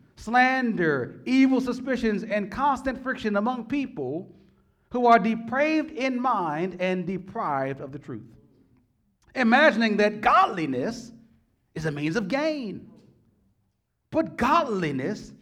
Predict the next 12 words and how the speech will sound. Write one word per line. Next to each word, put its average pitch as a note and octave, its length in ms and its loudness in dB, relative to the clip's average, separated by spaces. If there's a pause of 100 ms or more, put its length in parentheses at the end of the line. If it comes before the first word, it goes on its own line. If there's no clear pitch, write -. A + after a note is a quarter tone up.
(480)
with C4+ 260 2
contentment C4 760 0
is D#4 500 -2
great D#3 340 0
gain. A#2 420 -10 (880)
For D#4+ 160 8
we F4+ 140 8
brought D#4+ 480 6
nothing C#4+ 720 2
into A3 320 -2
the E3+ 100 -2
world, D3 320 -2